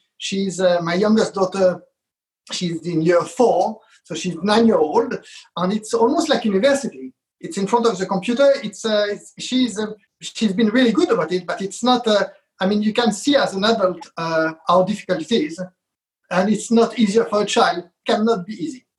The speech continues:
You try to do the, the best with, I think that in a way we were very, very lucky to have this incredible weather for two months,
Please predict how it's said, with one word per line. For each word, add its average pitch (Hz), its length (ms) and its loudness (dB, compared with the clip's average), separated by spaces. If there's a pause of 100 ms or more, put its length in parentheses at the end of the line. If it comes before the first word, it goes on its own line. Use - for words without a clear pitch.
You 196 120 -6
try 226 180 2
to 226 120 -4
do 226 140 -4
the, 202 100 -2 (220)
the 202 100 -6
best 262 200 2
with, 233 160 -4
I 247 140 2
think 370 260 -2
that - 240 0 (400)
in 233 160 2
a 247 120 -2
way 254 260 2
we 220 160 -2
were 214 280 -2 (140)
very, 233 400 2
very 196 320 -2
lucky 196 340 -2
to 185 140 -4
have 170 120 0
this 170 140 -10
incredible 185 560 0
weather 185 280 0
for 165 180 -2
two 202 140 0
months, - 360 0